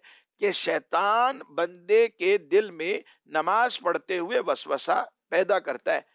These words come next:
تو ہمیں چاہیے کہ نماز کو خشوع اور خضوع کے ساتھ ادا کرنا چاہیے۔ اور اس سے پناہ مانگنی کیسے؟ کہ اللہ تبارک و تعالی ہمیں اس کے شر سے امن میں رکھے، حفاظت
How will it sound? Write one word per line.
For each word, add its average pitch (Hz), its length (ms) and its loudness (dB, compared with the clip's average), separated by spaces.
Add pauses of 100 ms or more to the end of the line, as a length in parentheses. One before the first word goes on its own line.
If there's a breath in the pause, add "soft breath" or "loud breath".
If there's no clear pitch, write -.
(180)
تو 160 100 0
ہمیں 208 140 0
چاہیے 190 340 -2
کہ 208 140 -4
نماز 170 380 0
کو 220 140 -4
خشوع 202 580 -10
اور 202 120 0
خضوع 165 480 -12
کے - 180 -10
ساتھ 143 420 0 (460)
ادا 180 400 2
کرنا 170 360 -4
چاہیے۔ 123 380 -6 (300)
اور 190 200 2 (100)
اس 220 140 -4
سے 214 320 2 (160)
پناہ 190 280 0
مانگنی 196 380 -2
کیسے؟ 180 540 0 (300)
کہ - 80 -14 (100)
اللہ 247 380 2
تبارک 185 440 2
و 160 120 -4
تعالی 165 580 2 (200)
ہمیں 202 400 0
اس 165 220 -8
کے 190 160 -2
شر 156 380 0
سے 180 320 -2 (400 soft breath)
امن 214 360 0
میں 208 120 0
رکھے، 185 440 0 (100)
حفاظت 165 680 0